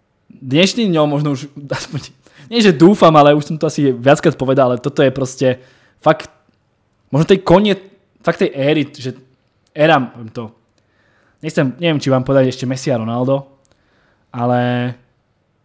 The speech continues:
že fakt toto už je ten koniec, lebo fakt už teraz ten Messi už definitívne nebude na očiach.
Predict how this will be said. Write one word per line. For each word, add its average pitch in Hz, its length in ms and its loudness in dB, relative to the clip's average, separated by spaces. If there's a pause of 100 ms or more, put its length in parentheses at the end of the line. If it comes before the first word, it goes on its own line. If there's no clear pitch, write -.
(480)
že 123 140 -12
fakt 170 180 4
toto 190 200 4
už 165 80 4
je 185 80 2
ten 175 100 0
koniec, 175 320 2
lebo 131 160 -6
fakt 202 240 -6
už 185 100 -10
teraz 202 460 2 (640)
ten 175 140 -2
Messi 185 320 2
už 165 260 -10
definitívne 156 640 -2
nebude 135 260 -2
na 120 140 -4
očiach. 110 340 -12